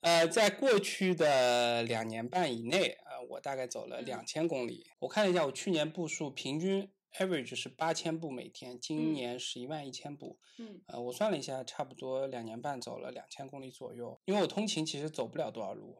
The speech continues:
Speaker 1: 我基本就是在中午的时候出去晃膀子，呃，晃了两千公里，所以我个人觉得是比较有发言权的。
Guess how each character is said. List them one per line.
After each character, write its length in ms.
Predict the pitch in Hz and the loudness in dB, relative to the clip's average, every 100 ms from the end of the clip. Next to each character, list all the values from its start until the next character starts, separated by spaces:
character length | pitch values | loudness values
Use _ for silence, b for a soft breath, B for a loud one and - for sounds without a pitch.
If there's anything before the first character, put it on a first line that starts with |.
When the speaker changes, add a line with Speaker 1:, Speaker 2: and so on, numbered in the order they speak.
| _ | _
Speaker 1:
我 180 | 139 123 | -8 -8
基 140 | - | -8
本 240 | 151 123 117 | -8 -8 -8
就 140 | 127 | -10
是 180 | 123 123 | -10 -12
在 200 | 127 120 | -12 -12
中 360 | 117 143 139 | -10 -8 -8
午 140 | 123 - | -10 -14
的 120 | 117 | -10
时 200 | - - | -8 -8
候 380 | - - 127 120 | -8 -8 -8 -8
出 180 | - - | -14 -14
去 160 | 135 - | -12 -14
晃 220 | - 143 | -8 -6
膀 240 | 120 95 92 | -6 -10 -14
子， 180 | - - B B B B B | -20 -20 B B B B B
呃， 300 | 127 120 117 | -6 -4 -4
晃 200 | - 139 | -4 -4
了 80 | 131 | -4
两 160 | 120 | -6
千 180 | 120 123 | -10 -10
公 220 | 117 120 | -8 -10
里， 120 | 117 - | -10 -16
所 180 | - 127 | -12 -10
以 100 | 127 | -8
我 160 | 123 120 | -8 -10
个 200 | - 247 | 2 2
人 180 | 143 | 2
觉 200 | 139 123 | -2 -6
得 280 | 113 117 113 b b | -4 -4 -6 b b
是 840 | - - 151 135 127 120 120 117 120 | -8 -4 0 0 2 2 0 -2 -8
比 140 | - 131 | -12 -4
较 240 | 143 131 | 0 0
有 100 | 120 | -2
发 240 | 113 135 | 0 0
言 160 | 131 120 | 0 -2
权 320 | 120 - 113 | -6 -10 -8
的。 140 | 117 | -8